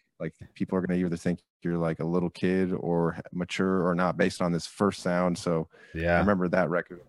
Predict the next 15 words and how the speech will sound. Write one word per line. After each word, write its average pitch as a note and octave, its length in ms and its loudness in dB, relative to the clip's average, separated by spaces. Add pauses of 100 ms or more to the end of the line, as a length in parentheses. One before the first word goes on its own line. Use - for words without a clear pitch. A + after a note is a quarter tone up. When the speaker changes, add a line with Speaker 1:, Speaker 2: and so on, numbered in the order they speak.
Speaker 1:
particular, E2 400 -6
like, D#2+ 240 -6
really F2 680 -2
spending E2 340 -6
a D2+ 80 -6
lot F2 320 4
of E2+ 100 -4
time E2+ 400 -4
and D#2+ 80 -8
making D#2+ 240 -8
sure E2 300 -6
it D#2 40 -4
was D2 200 -10
ex-, - 340 -20
like, - 120 -16